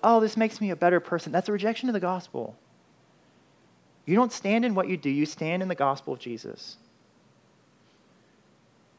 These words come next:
Every time you judge your day and say, like, "Oh, was I a Christian today? I don't know." Like, no, you're not a Christian by what you do. It's by your faith in Jesus Christ, what he has done for you.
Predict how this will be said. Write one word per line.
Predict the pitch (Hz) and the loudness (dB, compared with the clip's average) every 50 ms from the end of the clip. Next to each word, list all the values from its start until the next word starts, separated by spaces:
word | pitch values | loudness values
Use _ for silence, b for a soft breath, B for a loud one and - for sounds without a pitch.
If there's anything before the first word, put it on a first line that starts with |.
| _ _ _ _ _ _ _ _ _ _ _ _ _ _ _ _ _ _ _ _ _ _ _ _ _ _ _ _ _ _ _ _ _ _ _ _ _ _ _ _ _ _ | _ _ _ _ _ _ _ _ _ _ _ _ _ _ _ _ _ _ _ _ _ _ _ _ _ _ _ _ _ _ _ _ _ _ _ _ _ _ _ _ _ _
Every | - 190 202 226 233 | 4 4 6 6 2
time | - 196 165 160 156 | 2 2 2 4 4
you | 156 | 2
judge | 156 139 - 170 170 170 160 160 | 2 4 4 4 6 6 4 4
your | 170 151 | 2 4
day | 135 143 143 139 135 135 | 6 6 8 8 8 6
and | 127 127 | 4 2
say, | 127 - 127 | 2 2 4
like, | 127 131 139 - | 4 4 4 2
"Oh, | - 196 202 202 190 185 | 0 2 4 4 4 4
was | 156 139 175 190 | 4 2 0 2
I | 240 262 254 | 2 2 2
a | |
Christian | 220 - - 208 208 208 - 214 | 2 2 2 2 2 2 -2 -4
today? | 202 185 196 190 | 0 4 4 4
I | - - 233 247 262 247 | 4 2 0 0 0 2
don't | 226 190 170 | 0 0 0
know." | 160 165 165 156 | 2 2 4 6
Like, | 165 165 160 B B B B B B B _ | 6 4 2 B B B B B B B _
no, | - 214 233 | 2 4 4
you're | 202 170 185 | 4 4 2
not | 190 214 240 285 | 2 2 2 0
a | 294 | -2
Christian | - - 240 220 - 247 233 | -2 -4 -4 -4 -2 -2 0
by | 214 185 | 2 4
what | 165 165 180 - | 4 4 2 2
you | 233 214 | 0 -4
do. | 165 165 160 160 156 151 156 208 - - | -4 -2 0 0 0 -2 -4 -10 -14 -14
It's | 160 - | -14 -6
by | - 170 175 | -2 0 0
your | 165 151 | 0 0
faith | 151 - - 170 190 190 - | -2 -2 -2 -2 -2 -2 -4
in | 208 | -6
Jesus | 175 - 160 151 156 151 | -6 -6 -6 -6 -8 -10
Christ, | - - 139 135 135 - | -6 -4 -2 -2 -2 -4
what | - - | -8 -8
he | 135 160 | -4 -4
has | 165 165 | -4 -2
done | 156 147 135 135 | -2 -4 -6 -6
for | 131 - 123 | -8 -10 -8
you. | 117 107 95 92 | -8 -8 -8 -10